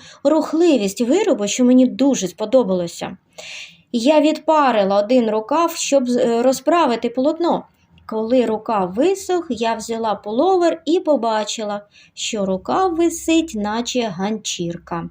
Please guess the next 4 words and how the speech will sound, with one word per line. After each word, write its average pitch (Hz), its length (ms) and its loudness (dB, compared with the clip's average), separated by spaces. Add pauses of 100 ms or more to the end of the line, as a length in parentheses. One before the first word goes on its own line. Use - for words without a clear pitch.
(760)
Часу 359 480 0
перев'язувати 339 960 2
не 202 320 0
було, 196 500 0